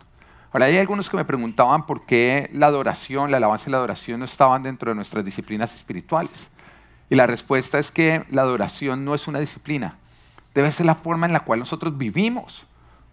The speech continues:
cuando es a Jesús al que nosotros estamos siguiendo. Porque seguir a Jesús nos convierte en adoradoras,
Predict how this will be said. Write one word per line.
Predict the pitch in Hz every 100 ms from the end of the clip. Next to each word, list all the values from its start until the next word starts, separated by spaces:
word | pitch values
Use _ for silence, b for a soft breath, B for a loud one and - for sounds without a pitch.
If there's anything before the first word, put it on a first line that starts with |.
| _
cuando | 131 120 110
es | 110
a | 151
Jesús | 135 - 120
al | 139
que | 135 120
nosotros | 95 127
estamos | 143 110 120
siguiendo. | - 113 160 190 - - b b b b _
Porque | 151 - 143
seguir | 151 131 190
a | 214
Jesús | - - 170 143 120
nos | 127 -
convierte | 120 117 113 -
en | 135
adoradoras, | 127 131 123 180 247 - -